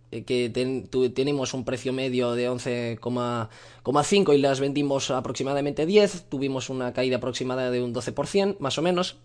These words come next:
una pérdida. Pero bueno, eh, también se tiene que perder en, en, en este mundo. Y finalmente vendimos también los bonos de Synchrony Financial, ya sabéis de que era una posición, pues eso, a corto plazo, especulativa, y no ha ido mal. Bueno,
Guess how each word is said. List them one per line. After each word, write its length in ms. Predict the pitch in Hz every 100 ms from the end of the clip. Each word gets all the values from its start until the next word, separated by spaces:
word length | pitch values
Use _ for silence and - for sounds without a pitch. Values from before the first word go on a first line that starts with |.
| -
una 200 | 131 127
pérdida. 420 | 147 143 165 180 - - - - - - -
Pero 140 | - 226
bueno, 320 | 185 127 - - - - -
eh, 400 | 139 127 123 123
también 280 | 127 151 135
se 100 | 123
tiene 180 | 120 117
que 100 | 110
perder 340 | 107 110 107
en, 420 | 107 107 104 95 -
en, 300 | 104 104 90
en 160 | - 120
este 240 | 113 -
mundo. 180 | 123 117 - - - - 156 - -
Y 160 | - 165
finalmente 640 | - 170 180 196 202 208
vendimos 640 | 196 170 151 170 175 185 -
también 340 | 147 151 165
los 240 | 139 127
bonos 480 | 123 139 156 147 131
de 340 | 123 120 113 113
Synchrony 440 | 131 123 110 117
Financial, 480 | 113 135 170 180 190
ya 180 | 147 110
sabéis 360 | 110 104 110
de 100 | 113
que 140 | - 95
era 140 | -
una 160 | 87 80
posición, 440 | - - 107 107
pues 200 | 104 98
eso, 160 | 95 -
a 80 | 95
corto 260 | - 110
plazo, 340 | 104 123 143 147
especulativa, 760 | 131 127 120 123 127 175 180
y 240 | - 123 117
no 100 | 135
ha 60 | 120
ido 140 | 104
mal. 320 | 143 170 170 -
Bueno, 280 | 143 98